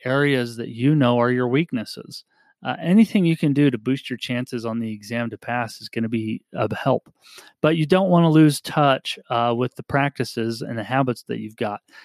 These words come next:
You maybe not need to study as much, obviously with the exam being so far out,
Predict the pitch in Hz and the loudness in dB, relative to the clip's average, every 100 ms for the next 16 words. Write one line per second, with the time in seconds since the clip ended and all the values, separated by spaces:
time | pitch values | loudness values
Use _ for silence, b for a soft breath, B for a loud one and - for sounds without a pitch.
0 | B - 120 147 160 147 139 135 131 120 | B -4 0 2 4 4 2 0 -2 -2
1 | 107 - 113 127 175 190 - 175 185 185 | -4 -8 -4 0 4 4 4 4 2 0
2 | - _ _ - 127 147 - 156 151 - | -10 _ _ -4 -2 -2 0 -2 0 -4
3 | 117 120 123 135 131 123 113 - 147 131 | -6 -6 -2 0 0 -2 -4 -2 0 0
4 | - 127 120 135 170 | 2 2 2 -2 -6